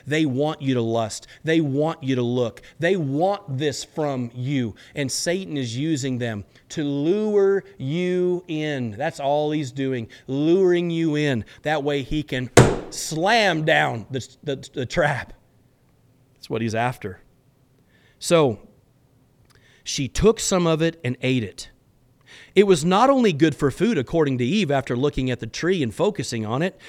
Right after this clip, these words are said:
but it was pleasing to the eye. Wow, it's beautiful. And also, it was desirable to gain wisdom.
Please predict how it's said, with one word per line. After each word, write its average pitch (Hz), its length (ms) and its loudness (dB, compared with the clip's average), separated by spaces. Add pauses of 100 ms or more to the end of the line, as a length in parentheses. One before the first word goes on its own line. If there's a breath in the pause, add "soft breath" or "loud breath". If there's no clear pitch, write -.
(140)
but 185 140 0
it 185 80 -4
was - 140 -4
pleasing 214 640 0
to 185 120 -2
the 143 160 -2
eye. 147 500 0 (280 soft breath)
Wow, - 440 4
it's - 100 -18
beautiful. 208 580 -4 (560 soft breath)
And 147 160 0
also, 202 580 -2 (560)
it 277 100 -4
was 226 120 -2
desirable 214 560 2
to 208 80 2
gain 254 300 0
wisdom. 262 480 -2